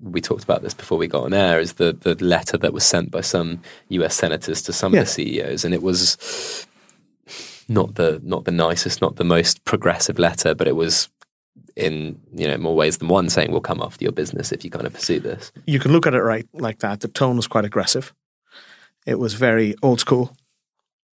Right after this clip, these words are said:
Speaker 2: but really came down to transparency and privacy. They didn't say anything that was,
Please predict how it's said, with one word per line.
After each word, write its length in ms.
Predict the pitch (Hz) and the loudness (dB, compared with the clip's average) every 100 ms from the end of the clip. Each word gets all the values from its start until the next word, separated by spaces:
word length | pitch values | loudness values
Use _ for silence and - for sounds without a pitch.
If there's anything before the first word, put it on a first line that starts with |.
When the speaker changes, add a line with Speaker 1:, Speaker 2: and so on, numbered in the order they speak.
| _ | _
Speaker 2:
but 140 | - 135 | -2 2
really 200 | 165 180 | 4 2
came 240 | - 113 | 0 0
down 220 | 113 107 107 | 2 0 0
to 200 | 113 101 _ _ _ | -2 -2 _ _ _
transparency 720 | - 139 - 202 185 - - _ _ _ _ _ _ - | -2 0 2 2 2 -2 -6 _ _ _ _ _ _ -8
and 100 | 120 | 0
privacy. 520 | 175 151 - - _ _ _ _ _ _ _ _ _ _ _ _ | 0 2 -2 -6 _ _ _ _ _ _ _ _ _ _ _ _
They 260 | 214 165 151 | 0 4 6
didn't 220 | 190 208 | 6 6
say 200 | - 139 | 6 6
anything 380 | 135 131 123 113 | 4 2 0 2
that 180 | 117 | 0
was, 380 | 113 113 113 - | 0 -2 0 -2